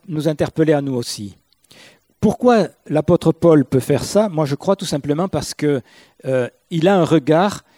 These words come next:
euh, d-, d'amour vers, euh, ces personnes qui ont connu Christ. Il les, il les a vues, il les a, euh, entourées, il les a accompagnées pendant longtemps.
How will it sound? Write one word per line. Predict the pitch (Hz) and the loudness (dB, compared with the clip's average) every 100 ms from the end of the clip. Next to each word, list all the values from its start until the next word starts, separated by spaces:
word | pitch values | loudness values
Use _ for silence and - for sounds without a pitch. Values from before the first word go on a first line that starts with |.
| _ _ _ | _ _ _
euh, | - | -14
d-, | 131 151 | -14 -6
d'amour | 151 165 175 214 170 | -2 0 2 2 -2
vers, | 127 151 147 - | -4 -4 -4 -8
euh, | 147 131 | -10 -10
ces | 139 - 151 143 | -10 -6 -4 -2
personnes | 139 - 147 - 180 190 | -2 -4 -4 -2 -4 -4
qui | - | -10
ont | 131 | -10
connu | - 139 127 | -6 -6 -6
Christ. | - 120 104 - - _ _ _ _ _ _ - | -10 -12 -12 -16 -20 _ _ _ _ _ _ -8
Il | 143 | -2
les, | 151 143 143 143 165 | 2 2 2 -4 -10
il | 139 | -6
les | 139 135 135 | -6 -4 -4
a | 123 120 123 | -2 -4 -10
vues, | 156 127 185 220 | -12 -6 -2 -2
il | 226 | -2
les | 151 127 | -4 -6
a, | 127 120 _ _ _ 151 | -8 -8 _ _ _ -10
euh, | 120 127 | -10 -8
entourées, | 151 170 156 190 175 208 220 208 | -6 -8 -4 -4 0 2 2 0
il | 160 | -2
les | 139 127 | -4 -4
a | |
accompagnées | 147 - 190 185 185 | -4 -2 -2 0 0
pendant | 185 160 156 | 0 -2 -4
longtemps. | 143 131 151 185 | -6 -6 -6 -6